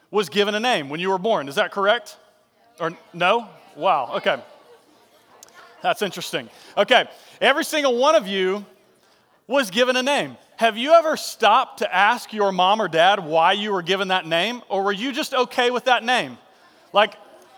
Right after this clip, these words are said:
people have been calling you that name your whole life, and maybe you've never stopped to question,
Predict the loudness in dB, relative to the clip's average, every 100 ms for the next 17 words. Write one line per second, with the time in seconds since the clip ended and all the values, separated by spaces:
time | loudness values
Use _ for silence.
0 | -8 -2 0 2 2 2 -2 -6 0 4
1 | 4 2 -4 -4 -2 -2 -4 -6 -14 _
2 | _ _ _ -14 2 2 2 2 0 0
3 | -4 -8 -14 _ _ _ _ _ _ -6
4 | -2 0 2 4 2 0 -10 -20 _ _
5 | _ _ _ -10 -2 0 0 -2 0 0
6 | 0 0 4 4 0 -4 0 0 0 -4
7 | -4 -6